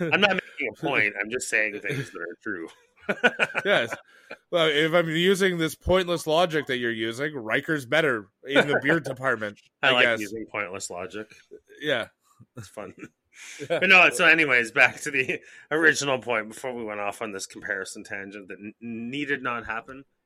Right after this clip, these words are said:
Speaker 1: Fucking excited
Speaker 2: Yeah.
Speaker 1: to meet Dan Jackson. So that's
Speaker 2: You know
Speaker 1: cool.
Speaker 2: what? He would be good to meet. Like, I
Speaker 1: Yeah.
Speaker 2: gotta say, I,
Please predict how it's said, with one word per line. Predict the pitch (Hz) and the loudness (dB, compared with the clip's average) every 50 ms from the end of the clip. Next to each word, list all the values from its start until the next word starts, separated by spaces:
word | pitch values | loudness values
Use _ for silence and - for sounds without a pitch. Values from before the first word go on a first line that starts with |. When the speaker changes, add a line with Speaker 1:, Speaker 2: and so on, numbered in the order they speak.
| _ - | _ -4
Speaker 1:
Fucking | 208 202 - 160 135 | -4 -4 -4 -6 -8
excited | 117 - - 117 117 113 | -6 -2 0 2 2 2
Speaker 2:
Yeah. | 107 104 | 0 -4
Speaker 1:
to | |
meet | 107 98 - | -10 -10 -8
Dan | 98 98 95 92 90 | -8 -8 -8 -8 -10
Jackson. | 90 85 82 85 - - - - 78 78 - _ _ _ _ _ _ _ _ | -10 -10 -10 -10 -12 -14 -20 -20 -20 -20 -20 _ _ _ _ _ _ _ _
So | - - 104 | -12 -6 -2
that's | 107 110 107 - | -2 -2 0 2
Speaker 2:
You | 165 208 | 6 6
know | |
Speaker 1:
cool. | 208 208 | 8 10
Speaker 2:
what? | 208 208 196 | 10 8 8
He | 202 202 | 6 4
would | 190 180 185 185 165 | 6 6 6 6 6
be | 175 170 151 151 | 4 2 2 2
good | 131 147 143 139 | 2 0 0 0
to | - 135 | -2 -6
meet. | 120 113 104 90 85 90 | -6 -6 -8 -8 -10 -8
Like, | 107 117 117 117 123 | -6 -4 -2 0 2
I | 123 | 2
Speaker 1:
Yeah. | 123 117 | 4 6
Speaker 2:
gotta | 117 139 135 131 123 | 6 6 4 4 2
say, | - 127 117 110 110 110 | 0 0 0 0 0 0
I, | 110 117 123 123 123 127 120 | 0 0 2 2 2 2 0